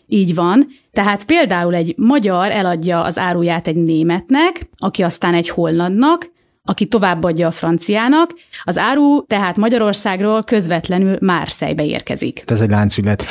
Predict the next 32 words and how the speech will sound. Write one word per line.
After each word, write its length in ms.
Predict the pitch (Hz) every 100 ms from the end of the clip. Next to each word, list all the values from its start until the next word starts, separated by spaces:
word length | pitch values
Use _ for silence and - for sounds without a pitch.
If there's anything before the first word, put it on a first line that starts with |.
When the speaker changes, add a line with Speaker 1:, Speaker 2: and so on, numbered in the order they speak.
| -
Speaker 2:
Ez 160 | - 113
egy 120 | 120
elég 200 | 127 120
életszerű 460 | 117 113 107 120 107
példa. 680 | 104 107 104 131 151 147 _ _
Mihez 380 | - 120 127 -
kezdjünk, 360 | - 104 113 104
tehát 220 | 107 107
ezzel 240 | 101 104
legalábbis 400 | 101 101 104 -
az 260 | 107 101 -
áfa 200 | 104 104
törvénnyel 460 | - 98 98 95
a 60 | 95
kezünkben? 500 | 98 98 95 95 95 - _ _ _
Speaker 1:
Igen, 320 | _ 277 185 349
ez 240 | - 247
esetben 520 | 214 - 180 165 185
lehetne 520 | 208 233 196 190 185 196
az 140 | 202
az 120 | 175
eljárás, 680 | - 160 165 165 180 262 302
hogy 100 | 214
az 100 | 196
általános 680 | 208 190 185 170 160 165 170 -
szabályok 480 | - 175 160 143 -
szerint 440 | - 262 240 214
három 360 | - 202 170 170
E 120 | 165
U-s 180 | 151 -
értékesítésünk 1040 | 208 233 226 208 - 180 175 175 - 175
van, 260 | 180 170